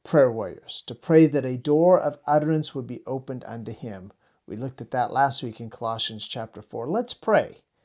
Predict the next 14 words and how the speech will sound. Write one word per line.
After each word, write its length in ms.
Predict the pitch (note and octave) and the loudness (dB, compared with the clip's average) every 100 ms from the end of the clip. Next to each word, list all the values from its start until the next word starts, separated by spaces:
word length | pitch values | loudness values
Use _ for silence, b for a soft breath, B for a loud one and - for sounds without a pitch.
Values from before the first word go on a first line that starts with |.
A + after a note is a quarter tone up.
| _ _ _ | _ _ _
that 120 | - | -16
a 40 | G2+ | -4
door 240 | D3 D3 | 2 4
of 140 | B2+ - | 2 6
utterance 440 | F3 F3 F#3+ F3+ | 6 6 0 -4
would 100 | C#3 | -6
be 160 | C#3+ - | -6 0
open 440 | F3+ G3+ A#2 F2 - _ _ _ | 2 2 0 -10 -18 _ _ _
to 100 | C#3 | -10
those 320 | B2+ D#3+ F3+ | 0 2 2
that 80 | E3+ | 0
will 80 | C3+ | -6
be 100 | B2+ | -10
traveling 680 | A#2+ D#3+ D#3+ D#3+ E3 D#3+ D#3 | -10 -2 0 0 -2 -2 -6